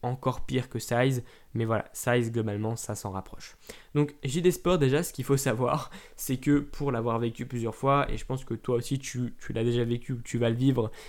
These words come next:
si tu fais pas attention, c'est tout simplement un service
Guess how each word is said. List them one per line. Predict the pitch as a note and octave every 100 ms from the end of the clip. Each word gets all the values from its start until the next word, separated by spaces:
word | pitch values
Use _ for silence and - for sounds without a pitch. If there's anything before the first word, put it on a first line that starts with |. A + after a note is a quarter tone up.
| -
si | - - C3
tu | -
fais | -
pas | A2 A2+
attention, | A2+ A2+ - D#3+ - - - - -
c'est | -
tout | D#3
simplement | C#3 C3 C#3+
un |
service | C3 B2+ A2+ C3+ D3+